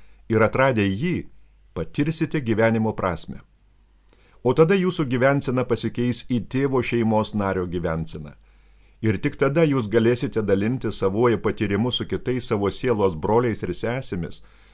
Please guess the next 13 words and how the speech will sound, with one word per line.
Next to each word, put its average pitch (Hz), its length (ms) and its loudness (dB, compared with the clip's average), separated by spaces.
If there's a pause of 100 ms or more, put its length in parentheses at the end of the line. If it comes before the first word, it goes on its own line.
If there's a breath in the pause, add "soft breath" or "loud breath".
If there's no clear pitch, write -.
(260 soft breath)
ir 156 140 4
mokyti 139 460 2
juos 117 320 4
gyvenimo 101 540 2
su - 140 -6
Tėvu 95 460 -4 (580 soft breath)
ir 139 160 2
brolystės 123 840 2
tarp 87 280 -4
žmonių. 85 380 -2 (580 soft breath)
Ir 131 160 2
savo 147 280 4
gyvenseną 131 680 0